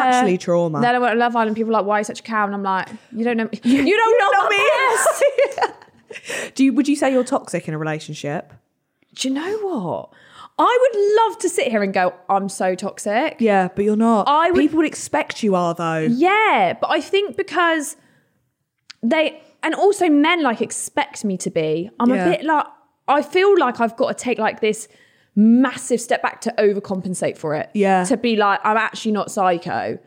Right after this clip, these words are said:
Speaker 2: But now
Speaker 1: <laughs> I swear
Speaker 2: because
Speaker 1: to
Speaker 2: I'm saying
Speaker 1: God.
Speaker 2: I'm not a psycho, I look like
Speaker 1: Like
Speaker 2: I'm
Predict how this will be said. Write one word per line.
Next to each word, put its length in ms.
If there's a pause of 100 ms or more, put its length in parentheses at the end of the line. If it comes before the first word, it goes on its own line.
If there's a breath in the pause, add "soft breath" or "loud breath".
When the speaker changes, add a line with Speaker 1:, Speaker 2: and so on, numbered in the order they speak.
(380 loud breath)
Speaker 2:
But 80
now 100
Speaker 1:
<laughs> 0
I 40
swear 100
Speaker 2:
because 140
Speaker 1:
to 40
Speaker 2:
I'm 60
saying 260
Speaker 1:
God. 120
Speaker 2:
I'm 100
not 180
a 60
psycho, 500
I 80
look 320
like 180
Speaker 1:
Like 20
Speaker 2:
I'm 60